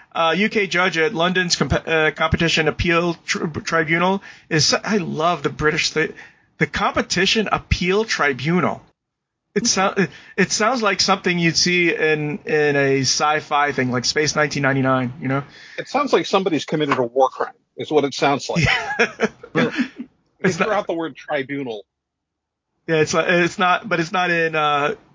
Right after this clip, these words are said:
Speaker 1: it's not in, oh God, Nuremberg. Nuremberg's Competition Appeal <laughs> Tribunal. Uh, is set to consider whether Microsoft's proposed restructuring of its biggest gaming deal offers a way to sidestep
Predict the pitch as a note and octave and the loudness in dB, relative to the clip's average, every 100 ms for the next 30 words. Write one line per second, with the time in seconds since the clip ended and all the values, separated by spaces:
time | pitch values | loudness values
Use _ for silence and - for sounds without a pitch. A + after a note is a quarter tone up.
0 | - - E3 D#3+ D#3 D3 D#3 C#3 D3 C3+ | -20 -8 -2 -2 -2 -4 -2 0 2 2
1 | C#3 D3+ C#3 C#3 C3+ C3+ _ _ _ _ | 2 0 2 2 0 -2 _ _ _ _
2 | C#3 - - _ E3 F3+ F3+ G#3 D#4+ A3 | -20 -20 -20 _ -2 0 0 0 0 0
3 | F#3 - F3 - E3 D3 D3 D3 D#3 C3 | -2 0 0 0 0 0 0 2 0 -2
4 | - D#3+ C#3 B2+ A#2 - - - - - | -2 -2 0 -2 -4 -10 -18 -16 -18 -12
5 | - F3+ G3+ F#3 B3+ B3+ A#3 A#3 F#3+ A3+ | -4 0 0 0 0 0 0 2 2 2
6 | A3+ G3+ D3+ F#3+ A3+ G#3 G#3 - F3 G3 | 2 0 -2 -2 0 0 0 -2 -2 0
7 | F#3+ E3+ F3 G3 G3+ G3 E3 D3+ F#3+ G#3+ | 0 0 0 0 0 2 2 2 0 0
8 | G3 F#3 G3 F#3 F3 E3+ E3 E3 E3+ D#3 | 0 0 0 2 2 2 2 2 2 2
9 | D#3 F3+ F#3 D3+ E3 G3 - F3+ E3+ | 2 0 0 -2 0 -2 -2 -2 -2